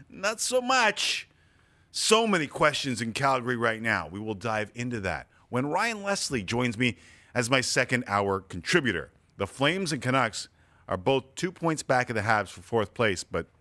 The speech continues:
just a second here. Montreal has six games in hand, and guess what, kids? Back in action tonight against the Oilers after a week off due to covid protocol.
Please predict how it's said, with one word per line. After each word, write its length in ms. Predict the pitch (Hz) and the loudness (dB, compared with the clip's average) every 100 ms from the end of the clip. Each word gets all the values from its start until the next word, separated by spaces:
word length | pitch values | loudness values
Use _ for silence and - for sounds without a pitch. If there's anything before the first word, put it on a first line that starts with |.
| _ _ _ _ _ _ _ | _ _ _ _ _ _ _
just 180 | - | -12
a 40 | 87 | -4
second 320 | 127 117 98 | 0 0 0
here. 140 | 85 | -6
Montreal 500 | 78 92 92 104 90 | -4 -4 -4 -2 -2
has 180 | 87 90 | -2 -4
six 640 | - - - - 151 - - | -2 0 0 -2 -2 -4 -4
games 520 | - 127 123 120 101 | -2 0 0 -2 -4
in 100 | 92 | -4
hand, 360 | 92 123 135 | 0 0 0
and 140 | 123 92 | -2 0
guess 320 | 202 233 - | 2 2 2
what, 220 | 190 196 | 2 2
kids? 320 | - 165 131 - - - - - | 0 0 0 -8 -18 -20 -6 6
Back 300 | 254 254 - | 8 8 6
in 160 | 240 | 6
action 500 | 226 226 202 226 202 | 6 4 4 2 2
tonight 640 | 175 - 202 214 233 170 - - - | 2 0 4 6 6 4 -8 -20 -2
against 500 | 175 165 208 208 143 | 0 4 4 4 0
the 140 | 190 185 | 0 4
Oilers 500 | 196 202 185 165 143 | 2 4 2 2 4
after 260 | 147 160 | 2 2
a 60 | 143 | 0
week 220 | 151 147 | 0 2
off 280 | 151 147 - | 4 2 2
due 180 | 147 135 | 0 2
to 260 | 131 123 - - _ _ - | 2 0 -6 -20 _ _ -10
covid 460 | - 170 131 123 - | 2 2 4 0 0
protocol. 720 | 165 165 139 117 90 64 | 0 2 0 2 2 0